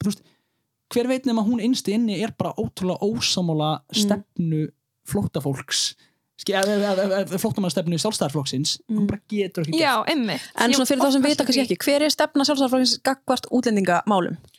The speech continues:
Speaker 1: Þetta er náttúrulega bara íhald. Þetta er bara íhald og, og ég meina,
Speaker 2: Mm.
Speaker 1: þú veist, eh, sko, sko, hérna, þau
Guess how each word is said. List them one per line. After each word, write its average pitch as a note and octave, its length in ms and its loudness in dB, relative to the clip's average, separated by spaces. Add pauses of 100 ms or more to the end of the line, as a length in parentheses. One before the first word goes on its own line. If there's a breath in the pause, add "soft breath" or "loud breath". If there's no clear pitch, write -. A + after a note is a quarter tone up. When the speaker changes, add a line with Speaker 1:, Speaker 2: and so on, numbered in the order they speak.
(480)
Speaker 1:
Þetta - 280 -8
er F3+ 40 0
náttúrulega E3+ 160 0
bara - 140 -2
íhald. D#3 380 -4 (100)
Þetta - 140 -6
er D#3+ 120 -4
bara F3 320 0
íhald C3 380 -4 (100)
og, D3+ 180 -2
og - 60 2
ég - 60 2
meina, D#3 100 2
Speaker 2:
Mm. C#3+ 60 0
Speaker 1:
þú D#3 80 0
veist, - 100 -16 (600 loud breath)
eh, D#3 500 -12
sko, D#3 260 -6
sko, D#3 300 -4 (480)
hérna, D3+ 480 -4 (560)
þau E3 100 -4